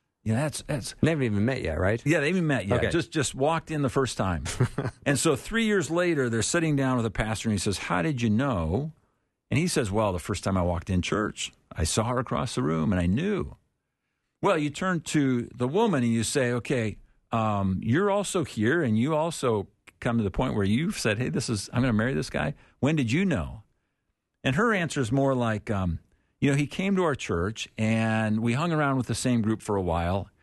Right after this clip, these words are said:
Speaker 1: and then we went on a couple activities together, a couple dates. He prayed about it.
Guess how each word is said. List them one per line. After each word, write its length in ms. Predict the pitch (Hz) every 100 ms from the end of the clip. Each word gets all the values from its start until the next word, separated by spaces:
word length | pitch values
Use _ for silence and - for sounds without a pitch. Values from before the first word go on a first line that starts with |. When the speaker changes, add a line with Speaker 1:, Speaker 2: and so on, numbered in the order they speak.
| _ _ _
Speaker 1:
and 260 | 110 117 139
then 160 | 175
we 100 | 170
went 240 | 156 160 156
on 120 | 147
a 80 | 123
couple 420 | - - 151 143
activities 520 | 135 - 131 123 117
together, 260 | 95 117 113
a 40 | 104
couple 340 | 165 170 160
dates. 400 | 117 104 104 -
He 160 | 147 -
prayed 260 | 147 143
about 220 | 120 110
it. 60 | 107